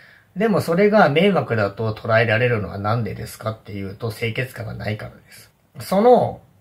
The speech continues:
ソロキャンプをしてる人に話しかけるっていうその行動自体も清潔感がないわけですね。ちょっとおかしいわけです、やってることが。普通しないんですよ。あの、普通しないってい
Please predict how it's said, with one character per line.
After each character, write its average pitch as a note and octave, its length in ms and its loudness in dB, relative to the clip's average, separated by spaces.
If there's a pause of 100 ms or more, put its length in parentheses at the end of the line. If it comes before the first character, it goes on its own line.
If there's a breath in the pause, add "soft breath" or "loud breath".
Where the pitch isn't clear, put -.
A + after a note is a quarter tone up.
(100)
ソ F3 180 -6
ロ G3+ 140 2
キ A3+ 80 0
ャ G#3+ 60 4
ン F#3+ 60 2
プ E3+ 80 -4
を B2 120 0
し - 80 -12
て D#3 100 -4
る D3 140 -2
人 D#3+ 160 -6
に B2 80 -2
話 C#3 300 -2
し - 40 -6
か E3 140 0
け D#3+ 100 -4
る A#2+ 80 -4
っ G#2 40 -4
て B2 260 -10
い C3+ 120 -4
う C3+ 60 0
そ C#3 140 -6
の A#2+ 80 -4
行 G3+ 400 4
動 G3 220 4
自 F#3 200 -4
体 A#2+ 240 -4
も D#3 220 -2
清 B2 200 -6
潔 A2+ 220 -10
感 A2+ 160 -10
が A2+ 80 -8
な A2 200 -6
い G2+ 100 -6
わ - 100 -16
け - 120 -20
で - 100 -20
す - 160 -18
ね。 A#2 180 -12 (560)
ち - 80 -8
ょ G#3 40 -2
っ - 60 -10
と G#2+ 320 -6
お - 80 -18
か F3 140 0
し - 160 -6
い A#2 40 -4
わ - 120 -4
け A2 100 -6
で E2+ 120 -12
す、 - 100 -16
や - 120 -14
っ - 20 -20
て - 160 -16
る - 80 -12
こ - 120 -16
と - 100 -18
が。 - 100 -20
普 - 100 -20
通 F3+ 160 -6
し B2 180 -8
な C#3 100 -2
い C3 80 -4
ん F#2 40 -8
で - 80 -18
す - 120 -20
よ。 - 60 -20 (1400 loud breath)
あ G2+ 160 -10
の、 G2+ 80 -6
普 - 160 -12
通 A#3+ 160 2
し A3 180 -2
な G3+ 120 4
い G3+ 40 4
っ G3+ 100 -4
て - 120 -12
い G2+ 100 0